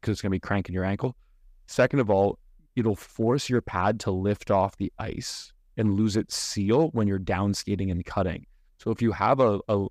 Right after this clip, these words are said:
you know, an appropriately loose toe strap and a heel strap, you can do a lot of really cool and really advanced down skating with essentially not really lifting your leg very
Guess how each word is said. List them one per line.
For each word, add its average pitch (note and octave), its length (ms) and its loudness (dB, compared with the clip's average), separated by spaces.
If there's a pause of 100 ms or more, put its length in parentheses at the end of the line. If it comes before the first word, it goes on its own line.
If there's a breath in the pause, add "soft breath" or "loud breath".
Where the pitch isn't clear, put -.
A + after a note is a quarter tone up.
(120)
you G#2 140 -2
know, F#2 100 -6
an G#2 100 -2
appropriately G#2+ 920 0 (720)
loose A2+ 640 0
toe A#2+ 240 2
strap B2 460 2 (160)
and F#2+ 180 -4
a - 40 -8
heel C#3 280 2
strap, F2 460 -4 (500)
you A#2 140 -2
can A#2 180 2
do A2+ 160 4
a G#2 60 4
lot G#2 240 4
of F#2+ 120 0
really G#2+ 280 2
cool G2+ 580 0
and G2+ 160 0
really G2 260 2
advanced F#2+ 680 -6
down C3 340 2
skating G2 580 -2 (760)
with B2 160 2
essentially C#3+ 420 4
not G#2+ 260 4
really A2 280 0
lifting G2+ 380 0
your F#2+ 120 -2
leg F2+ 320 -2
very - 220 -6